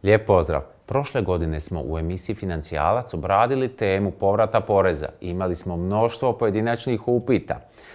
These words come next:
Zato smo snimili posebni video u kojem smo objasnili kako roditelji mogu ostvariti pravo na povrat poreza tako da podijele odbitak na račun djeteta. Međutim, dvije tisuće sedamnaeste došla je porezna reforma i ta videa više nisu aktualna.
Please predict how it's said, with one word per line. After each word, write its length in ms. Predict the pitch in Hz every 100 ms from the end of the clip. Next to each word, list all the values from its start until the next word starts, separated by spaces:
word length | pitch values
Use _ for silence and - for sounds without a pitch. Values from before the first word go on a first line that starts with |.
| -
Zato 280 | 92 98 101
smo 160 | 95 87
snimili 400 | - 85 82 76
posebni 600 | - 95 90 - 82 76
video 420 | 80 80 123 143
u 60 | -
kojem 220 | - 117
smo 160 | - 107
objasnili 640 | 95 78 73 - 120 104 -
kako 420 | - 160 - 113
roditelji 500 | 98 104 110 101 87
mogu 280 | 87 92 95
ostvariti 680 | 82 - 85 90 95 98 92
pravo 540 | - - - 92 92
na 120 | 92 82
povrat 380 | - 87 78 -
poreza 380 | 120 151 156 139 - - -
tako 320 | - 160 175 156
da 120 | 120
podijele 840 | - - 147 175 165 175 170 147
odbitak 840 | 123 104 98 123 156 160 156 139 131
na 240 | 127 127
račun 500 | 117 117 117 127 110 104 -
djeteta. 480 | 90 76 85 - -
Međutim, 460 | 107 123 147 104 87
dvije 160 | 160
tisuće 100 | 143
sedamnaeste 480 | - 78 78 73 -
došla 300 | 85 - 87
je 80 | 85
porezna 340 | 92 87 82
reforma 480 | 80 127 165 151 143 - - - _
i 120 | 117
ta 300 | 107 - 170
videa 240 | 170 175 170
više 280 | 165 170 170
nisu 280 | 170 170
aktualna. 440 | 156 - - -